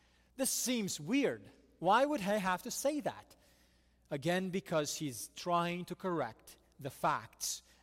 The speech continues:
and get the record straight against the conspiracy theories that were running around against Paul. Paul is trying to help these Galatians to get the facts straight,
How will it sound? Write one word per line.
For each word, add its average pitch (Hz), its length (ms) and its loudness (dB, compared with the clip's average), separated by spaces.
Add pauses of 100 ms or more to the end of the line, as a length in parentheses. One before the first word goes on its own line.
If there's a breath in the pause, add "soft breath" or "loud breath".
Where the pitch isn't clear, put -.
and 143 220 -6
get 175 240 2
the 185 80 0
record 165 360 -2
straight 165 520 0
against 165 340 -2
the 156 80 -4
conspiracy 180 720 0
theories 139 560 0 (240 loud breath)
that 175 140 4
were 156 120 0
running 165 480 0
around 147 500 0 (180)
against 147 500 -4
Paul. 135 380 -2 (1300)
Paul 196 420 6
is 160 260 -2
trying 180 400 0
to 165 100 -8
help 151 320 -2
these 143 160 -4
Galatians 131 580 -4
to 131 100 -12
get 165 300 -4
the 165 60 -6
facts - 440 -8
straight, - 680 -12